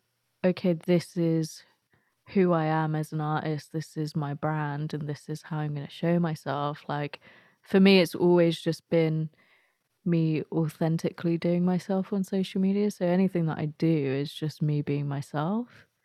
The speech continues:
It's not me consciously thinking about being myself. It's just me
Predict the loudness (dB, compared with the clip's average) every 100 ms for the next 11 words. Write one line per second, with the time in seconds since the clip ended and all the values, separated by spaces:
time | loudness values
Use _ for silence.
0 | _ _ _ _ _ 2 6 6 8 6
1 | 4 2 0 0 0 -8 -4 -6 -2 0
2 | 0 0 -2 0 0 0 0 0 2 2
3 | 0 0 -2 0 -2 -4 -4 -2 -2